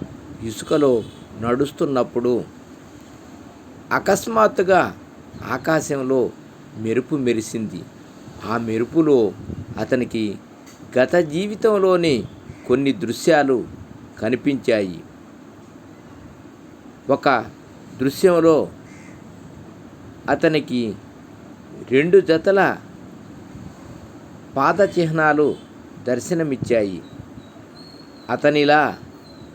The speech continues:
అనుకున్నాడు, "ఒక జత పాదాలు నావి, మరి రెండో జత భగవంతుడివి."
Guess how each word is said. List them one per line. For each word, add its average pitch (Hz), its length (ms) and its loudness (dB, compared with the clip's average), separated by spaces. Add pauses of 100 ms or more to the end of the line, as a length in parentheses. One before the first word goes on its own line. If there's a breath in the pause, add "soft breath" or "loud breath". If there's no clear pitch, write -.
అనుకున్నాడు, 123 600 0 (1700)
"ఒక 143 160 2
జత 160 500 2 (480)
పాదాలు 156 640 4 (640)
నావి, 117 580 -2 (680)
మరి 120 400 0 (560)
రెండో 143 400 2
జత 165 460 0 (1120)
భగవంతుడివి." 107 840 -2